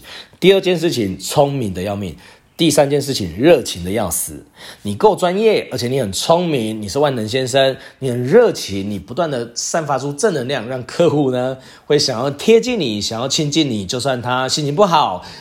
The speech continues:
看到你也可以一扫阴霾的感觉。OK，那么你就有机会可以快速取得客户的信任哦。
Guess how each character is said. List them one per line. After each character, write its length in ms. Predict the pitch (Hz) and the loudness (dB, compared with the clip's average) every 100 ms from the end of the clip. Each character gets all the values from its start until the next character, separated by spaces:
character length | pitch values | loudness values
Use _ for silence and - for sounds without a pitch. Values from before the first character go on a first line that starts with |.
| - - _ - | -20 -20 _ 0
看 140 | 180 | 2
到 100 | 165 | 2
你 140 | 131 | 2
也 60 | 107 | -2
可 100 | 123 | -2
以 20 | 165 | -2
一 40 | |
扫 180 | - 87 | -4 -4
阴 160 | 127 | -4
霾 140 | 117 85 | -4 -8
的 80 | 85 | -8
感 180 | 85 | -10
觉。 240 | 73 69 67 _ - - | -10 -12 -14 _ -20 -10
OK， 280 | 117 120 120 | -6 -2 0
那 140 | 143 | 0
么 180 | 147 110 - - | -2 -4 -8 -12
你 280 | 123 117 104 | -4 -2 -2
就 380 | 90 139 117 - | 0 2 2 0
有 220 | 113 90 | -6 -6
机 240 | 82 120 113 | -4 -4 -2
会 160 | 117 | -2
可 120 | 98 | -2
以 160 | 104 78 - _ | -6 -8 -14 _
快 200 | - 127 | 0 0
速 240 | - 120 - | 0 -6 -6
取 340 | - - 101 82 | -8 -4 -4 -6
得 280 | 90 87 | -8 -8
客 240 | 85 - 120 | -8 -8 -6
户 100 | 107 | -4
的 80 | 95 | -2
信 200 | 127 107 | -2 -2
任 120 | 87 | -6
哦。 140 | 80 | -10